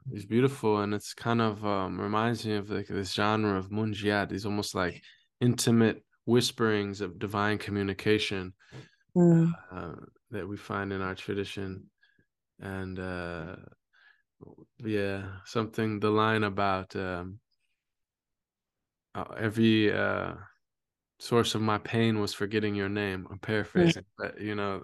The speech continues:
Speaker 1: uh,
Speaker 2: Mm.
Speaker 1: yeah, that was beautiful. MashaAllah, Allah increase you and
Speaker 2: Thank you.
Speaker 1: bless you. And,
Speaker 2: Thank
Speaker 1: uh,
Speaker 2: you so much. Alhamdulillah.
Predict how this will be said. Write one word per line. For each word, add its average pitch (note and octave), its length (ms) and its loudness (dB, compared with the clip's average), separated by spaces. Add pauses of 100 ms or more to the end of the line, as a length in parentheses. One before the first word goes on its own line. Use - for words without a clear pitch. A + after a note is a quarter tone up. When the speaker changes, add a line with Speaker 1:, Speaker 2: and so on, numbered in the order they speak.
Speaker 1:
uh, G2+ 320 -2 (180)
Speaker 2:
Mm. E3+ 360 8 (240)
Speaker 1:
yeah, A2 140 2
that G#2+ 100 4
was G#2+ 160 2
beautiful. G#2+ 500 0 (500)
MashaAllah, G2+ 600 4
Allah G2+ 200 0
increase G#2+ 400 -6
you G2+ 60 0
and D3 100 4
Speaker 2:
Thank F#2+ 40 -8
you. F#2+ 40 -6
Speaker 1:
bless F#2+ 260 -2
you. F#2 200 -10 (220)
And, F#2 340 -12
Speaker 2:
Thank D#3+ 240 6
Speaker 1:
uh, - 60 -4
Speaker 2:
you D#3+ 80 4
so - 180 -4
much. D3+ 320 4
Alhamdulillah. C3 720 2